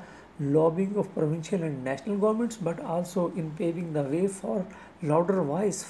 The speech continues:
for local democracy across the whole country। तो ये democracy के लिए मरकज़ी, सूबाई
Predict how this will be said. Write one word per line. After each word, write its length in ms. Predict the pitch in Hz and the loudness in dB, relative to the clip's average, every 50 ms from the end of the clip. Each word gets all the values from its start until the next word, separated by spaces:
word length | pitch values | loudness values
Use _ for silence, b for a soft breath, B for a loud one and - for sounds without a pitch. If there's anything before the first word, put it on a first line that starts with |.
| - 165 | -2 2
for 460 | 151 151 151 156 165 156 165 175 170 160 156 160 | 4 6 6 6 4 4 2 2 2 2 2 2
local 320 | 196 196 196 - 220 214 247 220 | 0 0 0 0 0 0 0 0
democracy 580 | - 165 151 151 151 151 - 185 - - 185 165 | 0 0 0 0 0 -2 -4 -6 -4 -2 -2 -2
across 300 | - - 147 147 151 165 | -2 0 2 2 2 2
the 160 | 156 - 160 | 0 -4 -6
whole 300 | 139 151 165 165 160 - | -4 -4 -6 -8 -8 -8
country। 300 | 170 165 147 - - 196 196 196 B B B B B B B - - | -10 -10 -8 -4 -4 -4 -4 -6 B B B B B B B 2 6
तो 320 | 208 208 214 240 240 254 | 8 8 8 8 6 0
ये 260 | 196 160 185 214 214 | 0 2 4 4 4
democracy 600 | 185 147 170 165 175 180 170 - 180 165 - 208 196 | 4 4 2 2 2 0 0 0 -2 0 0 -2 0
के 140 | - 202 | 2 2
लिए 400 | 190 190 190 190 196 202 196 196 | 2 2 2 4 6 8 8 6
मरकज़ी, 920 | 190 196 233 226 156 151 165 165 165 - 202 165 185 196 196 196 196 202 | 4 2 -2 -4 -4 -2 -4 -4 -4 -6 -4 -2 0 0 0 2 0 0
सूबाई 800 | 196 - - - - - 180 156 147 165 156 156 165 180 185 190 | -2 -4 -10 -14 -8 -6 -4 0 2 2 4 4 2 2 0 -2